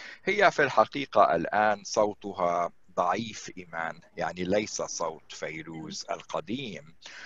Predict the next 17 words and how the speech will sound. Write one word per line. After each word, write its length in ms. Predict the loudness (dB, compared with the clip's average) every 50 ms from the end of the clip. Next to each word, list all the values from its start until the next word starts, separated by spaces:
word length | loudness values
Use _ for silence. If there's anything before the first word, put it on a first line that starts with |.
| -10 -10 -10 -10 -2 4
ولكن، 680 | 6 6 8 10 8 8 8 6 6 6 4 4 4 6
آه، 140 | 8 8
أحيانًا 600 | 8 6 4 2 2 2 4 4 4 4 4 2 0
هي 220 | 0 2 2 2 4
تتكلم 760 | 4 0 -2 0 -2 0 2 2 4 4 4 2 2 0 -2
عن، 220 | -2 -2 -2 -4 -4 -8 -6 -4
آه، 240 | -2 -2 -2 -4 -4 -6 -6 -6 -6 -6
تصلي، 640 | -8 -6 0 2 4 4 4 2 0 -2 -6 -10 -16 -20 _ _ _ _ -20 _ _ _ _ _
تصلي. 680 | -8 -4 -2 0 0 0 0 0 -4 -6 -8 -12 -14 -18 _ -18 -16 -16 -8 -4 -4
أنا 160 | 0 2 2
عندي 360 | 2 2 0 -2 -2 -4 -4
مدونة 680 | -4 -6 -6 0 4 4 4 6 4 2 0 0 -2 0
في 120 | 0 -2
الإنترنت. 680 | 0 0 -2 -2 -2 -4 -8 -8 -8 -6 -8 -10 -10 -12 -18 -16 -14 -12 -10 -10 -10 -12 -2 6 6
المدونة 640 | 6 6 6 4 6 8 8 10 10 8 8 8 8
اسمها 600 | 8 6 4 0 -2 -4 -4 0 2 4 4 4 6 4
Arabology، 880 | 4 4 2 0 -2 -2 -2 -2 -2 -4 -6 -12 -12 -10 -10 -10 -10